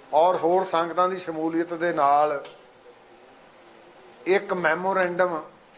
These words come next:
ਡਿਪਟੀ ਕਮਿਸ਼ਨਰ ਅੰਮ੍ਰਿਤਸਰ ਨੂੰ ਦਿੱਤਾ ਜਾਊਗਾ, ਜਿਹਦੇ ਵਿੱਚ ਮੌਜੂਦਾ ਸਮੇਂ ਦੇ ਵਿੱਚ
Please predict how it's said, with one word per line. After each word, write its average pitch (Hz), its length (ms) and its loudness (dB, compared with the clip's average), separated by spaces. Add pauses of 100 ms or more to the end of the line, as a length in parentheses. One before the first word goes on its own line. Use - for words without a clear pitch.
ਡਿਪਟੀ 165 440 0
ਕਮਿਸ਼ਨਰ 170 580 0 (960)
ਅੰਮ੍ਰਿਤਸਰ 170 500 2
ਨੂੰ 170 160 -6
ਦਿੱਤਾ 156 260 2
ਜਾਊਗਾ, 143 580 0 (1600)
ਜਿਹਦੇ 214 320 4
ਵਿੱਚ 190 280 0
ਮੌਜੂਦਾ 170 540 2
ਸਮੇਂ 170 300 -2
ਦੇ 175 120 0
ਵਿੱਚ 165 280 -2